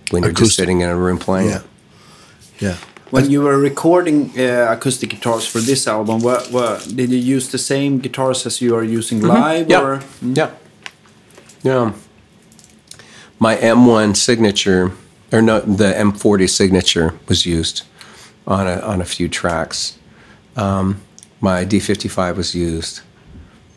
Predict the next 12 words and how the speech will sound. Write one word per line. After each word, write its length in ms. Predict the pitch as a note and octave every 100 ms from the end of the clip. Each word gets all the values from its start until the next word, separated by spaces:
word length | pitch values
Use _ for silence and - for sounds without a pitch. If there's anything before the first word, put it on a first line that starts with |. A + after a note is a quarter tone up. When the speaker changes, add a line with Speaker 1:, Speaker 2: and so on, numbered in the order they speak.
| _ -
Speaker 1:
Um, 520 | G2+ G2 F#2 F#2 F2 - _ _ _ _ - _ _ -
a 80 | A2
Cordoba, 800 | - C3+ A#2 G#2 G#2+ G#2+ G2+ G2+ - - - _ - _ _ _ _ _ _ _ _ _ _ _ _ _ _ _ - E2+
um, 480 | E2+ D#2+ D#2+ D#2 - _ _ _ - - - - - -
the, 100 | F#2
their 240 | F2 F2+
concert 420 | - - F#2+ -
model 360 | C#2+ E2+ E2+ E2
was 220 | E2+ -
used 420 | E2 D#2+ D#2 -
for 420 | - - D#2+ D#2 D2+
Nylon. 800 | E2 E2 E2 E2 D#2+ D#2 D#2+